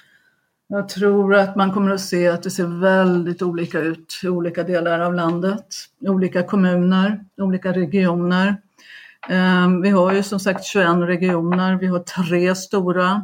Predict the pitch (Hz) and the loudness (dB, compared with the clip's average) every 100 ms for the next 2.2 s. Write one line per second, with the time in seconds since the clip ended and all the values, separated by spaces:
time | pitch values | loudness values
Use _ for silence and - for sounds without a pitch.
0 | - 180 175 170 - 180 165 - 165 180 | -4 -2 0 -2 0 0 0 -2 -4 -4
1 | - 165 165 190 - 190 185 180 175 180 | -6 -6 -6 -8 -4 -2 0 -2 -2 -2
2 | 180 | -4